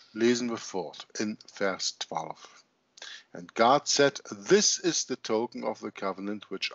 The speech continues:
I make between me and you and every living creature that is with you for perpetual generations. I do set my bow in the cloud, and it shall be for a token of a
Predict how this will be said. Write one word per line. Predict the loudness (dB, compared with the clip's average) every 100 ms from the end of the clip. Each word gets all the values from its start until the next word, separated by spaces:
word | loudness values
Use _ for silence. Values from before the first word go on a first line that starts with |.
| -2
I | -2
make | -2 -4 -6
between | -10 -10 -6 -6 -4
me | -2 0
and | -2
you | -4 -4 -4
and | -2
every | -4 -2 -2
living | -2 -2 -4
creature | -6 -2 0 0
that | 0 -4
is | -4 -2
with | -2 -2
you | -6 -8 -10 -16 _
for | -2 4 6 4 _
perpetual | -2 -2 -2 0 0 4 4 4 0 0 -2 -6
generations. | -2 -2 0 -4 -6 -8 -4 -6 -6 -14 -12 -12 -12 _ _ _ _ _ _ -20 -18 -18 -20 -16 0
I | 4 6 6 4 0
do | -6 -2
set | -2 2 0 0 _ _
my | 0 2 2 0 0
bow | 0 2 -2 -6 -8
in | -10 -10
the | -10
cloud, | -10 -8 -4 -6 -8 -14 _ _ _ -20 -20 -20 -14 -4
and | -2 -2
it | 0
shall | 0 0 -6 -8
be | -8 -6
for | -8 -12 -14
a | -14 -2
token | 4 4 2 -4 -12
of | -14
a | -18